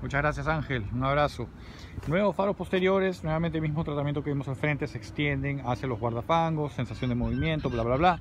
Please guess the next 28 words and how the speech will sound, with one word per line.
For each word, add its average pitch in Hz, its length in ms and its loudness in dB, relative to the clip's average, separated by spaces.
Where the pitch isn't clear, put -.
Tecnología 143 520 0
de 143 100 2
leds 160 220 -2
en 143 60 0
la 131 40 0
parte 139 260 -4
posterior. 165 640 0
Tenemos 120 360 -2
estos, 131 520 -4
estos 120 240 -4
nuevos, 127 560 0
estas 147 160 -4
nuevas 135 280 0
formas. 135 480 2
Encendidos 143 560 0
se 143 120 -4
ven 156 140 -2
bastante 143 360 -4
bien. 156 240 0
Una 139 160 0
pena 147 220 -2
que 120 100 -6
tenemos 120 280 -2
tanta 120 200 -2
luz, 123 240 -2
no 120 80 -2
podemos 120 280 -2
mostrarlo. 127 520 -4